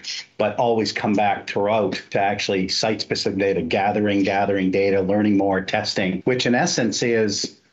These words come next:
that's the observational method that Terzaghi developed for the big construction, all the big dams, and Peck,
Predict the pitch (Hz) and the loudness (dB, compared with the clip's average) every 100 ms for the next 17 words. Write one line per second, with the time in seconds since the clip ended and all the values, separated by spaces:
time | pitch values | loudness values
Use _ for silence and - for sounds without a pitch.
0 | _ - 117 123 - 123 110 110 - 104 | _ -4 -2 -2 -4 0 2 0 0 0
1 | 110 127 113 98 101 101 95 98 - 127 | 0 0 0 0 0 0 -2 -2 0 -2
2 | - 107 113 107 101 92 90 143 - - | 0 0 2 0 0 0 0 0 -4 -4
3 | 107 95 101 98 98 - - - 101 - | -2 0 0 -2 -4 -10 -10 -4 -2 0
4 | 104 - 107 98 92 95 92 101 107 98 | -2 -2 -2 0 0 -2 0 2 2 2
5 | 95 95 113 - - | 0 0 -2 -4 -10